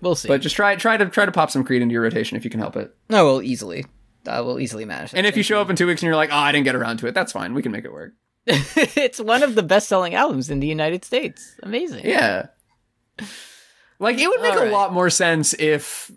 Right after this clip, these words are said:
Speaker 2: With Arms Wide Open was on Joe Biden's inauguration playlist.
Speaker 1: It really would.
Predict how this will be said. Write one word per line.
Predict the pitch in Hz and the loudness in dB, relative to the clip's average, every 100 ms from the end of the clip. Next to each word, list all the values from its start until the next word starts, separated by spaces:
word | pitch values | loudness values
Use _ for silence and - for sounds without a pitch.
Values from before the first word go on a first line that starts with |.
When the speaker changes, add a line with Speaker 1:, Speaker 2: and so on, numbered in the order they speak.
| _ | _
Speaker 2:
With | 156 165 | -2 2
Arms | 160 156 143 | 4 4 2
Wide | 147 131 | 2 2
Open | 127 127 | 2 2
was | 127 127 | 2 4
on | 127 | 4
Joe | 131 120 | 2 2
Biden's | 117 113 120 | 2 2 0
inauguration | 117 110 104 98 107 110 | 0 -2 -2 -4 -4 -6
playlist. | 107 92 92 135 - - _ - | -6 -4 -6 -8 -12 -18 _ -6
Speaker 1:
It | 254 | -4
really | 208 190 151 | 4 4 4
would. | 127 69 58 | 2 -4 -12